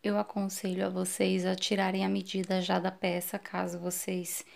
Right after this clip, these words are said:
queiram fazer pra colocar planta, igual eu vou fazer, tá? Então, eu tirei a medida já da largura da boca do meu vaso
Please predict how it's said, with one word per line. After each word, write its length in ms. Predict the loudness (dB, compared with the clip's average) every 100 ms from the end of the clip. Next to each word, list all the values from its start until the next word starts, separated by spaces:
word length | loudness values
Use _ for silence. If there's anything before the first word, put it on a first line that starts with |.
| -20 -20 -20 -14
queiram 340 | -4 -2 -2 -4
fazer 440 | -2 -2 -2 -6
pra 480 | -4 -2 0 0 -2
colocar 460 | -2 -2 -2 -4 -4
planta, 580 | 0 0 0 -2 -8 -10 -8
igual 540 | -6 2 4 6 4 -2
eu 160 | -2
vou 140 | -2 -2
fazer, 500 | -2 0 0 0 -2 -4
tá? 240 | 0 0 -2 -8 -20 -18 -2
Então, 160 | 0
eu 120 | 0
tirei 360 | 0 2 2 4
a 60 | 2
medida 580 | 0 -4 -6 -2 0
já 240 | 2 2 0
da 120 | 0
largura 640 | 0 -2 -4 -4 -2 -2 -4 -14 _ _ -20 -20 _ _
da 160 | -2 0
boca 320 | 2 0 0
do 120 | 0
meu 180 | 0 2
vaso 600 | 4 4 4 2 6 6